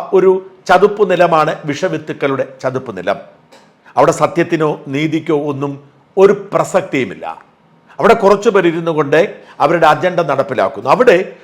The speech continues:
ഒരു നീതിയും കിട്ടാത്തത് കൊണ്ട് നെതന്യാഹു ആ പ്രഹസനത്തിൽ പങ്കെടുക്കണ്ട എന്ന് തീരുമാനിച്ചു. പക്ഷെ ഒടുവിൽ ഇസ്രായേലിനെതിരെയുള്ള ഈ നുണക്കഥകൾ ഏറെ കേട്ടപ്പോൾ,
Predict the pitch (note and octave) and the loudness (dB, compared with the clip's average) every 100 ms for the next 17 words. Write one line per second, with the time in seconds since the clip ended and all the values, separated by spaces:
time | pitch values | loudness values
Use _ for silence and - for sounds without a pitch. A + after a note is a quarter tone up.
0 | _ F3+ A#3 G3+ G#3 A#3 A#3+ A3+ G#3 F3+ | _ 4 4 4 2 2 0 -2 -4 0
1 | G3+ G3 F#3 C3+ A2 G#2+ D#3 - - _ | 4 4 2 -4 -6 -2 -2 -2 -12 _
2 | _ _ _ F#3 G#3+ D4+ D4 E3+ C#3 D#3+ | _ _ _ 0 2 0 2 2 2 -2
3 | E3+ - - D#3+ E3+ F3 - - A3 F#3 | -6 -10 -2 0 2 0 0 -4 -2 -2
4 | F3+ D#3 - D#3+ F3+ F#3+ E3 D#3+ D3 D3 | -4 -8 -4 -4 -4 -2 -2 -4 -2 -4
5 | - C3+ C3 A#2+ A#2 G#2+ G2 F2+ G#2+ G#2+ | -4 -8 -10 -8 -6 -6 -8 -12 -14 -16
6 | _ _ - A#3+ C4 G#3+ B3 F#3+ C3+ E3+ | _ _ 0 0 6 6 6 4 -2 -6
7 | - _ _ _ - F3+ B3 C#4+ C#4 B3+ | -12 _ _ _ -4 2 6 6 6 4
8 | A#3 A3+ A3+ G3+ A3 G#3+ F#3 F#3+ A3 A#3+ | 4 6 6 6 6 4 0 -2 0 0
9 | A3+ G#3 G#3 F#3+ G3+ G3 F#3 F3 D#3+ A2+ | 0 0 4 4 4 2 2 2 -2 -8